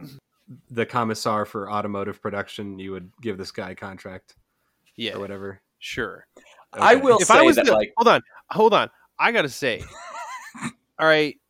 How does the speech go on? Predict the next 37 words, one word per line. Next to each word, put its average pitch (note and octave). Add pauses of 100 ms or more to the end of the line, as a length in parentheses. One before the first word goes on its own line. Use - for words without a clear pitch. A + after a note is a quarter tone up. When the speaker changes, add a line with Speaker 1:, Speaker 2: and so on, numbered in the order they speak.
(120)
Speaker 2:
I E3+
know A3+
the G3+
Soviet F3+
Union C#3+
was, A2+
like, A2
looking B2+
at A#2+
everything B2+
that E3+
was F#3
happening E3+
in D#3
the D3+
U D3
S C#3
in C#3+
the C3+
fifties, G#2+ (100)
and A2 (220)
nobody D4
in C#4
the B3+
Soviet A3
Union G#3+
was C#3+
like, C3
"Hey, E3+
this D3
car D3+
is C3+
pretty C3+
cool. A#2+
We B2
should, C3+
like," A2+